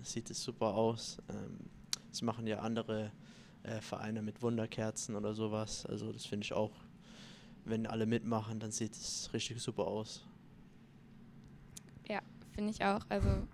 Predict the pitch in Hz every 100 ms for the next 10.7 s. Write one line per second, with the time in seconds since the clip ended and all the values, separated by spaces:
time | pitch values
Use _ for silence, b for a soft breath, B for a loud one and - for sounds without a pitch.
0 | - - 214 202 202 - 196 196 - -
1 | - - - - - - 220 208 214 -
2 | 208 208 - - - - - - - -
3 | - - 214 208 214 220 - - - -
4 | 214 202 220 233 - 214 202 - - 180
5 | - - - - 190 196 254 294 214 202
6 | 202 202 - 196 208 196 190 190 - -
7 | - 185 196 196 - 196 190 196 - -
8 | 196 247 - B B B B B - -
9 | 226 240 233 214 208 214 202 - 190 196
10 | 208 185 - 185 185 202 262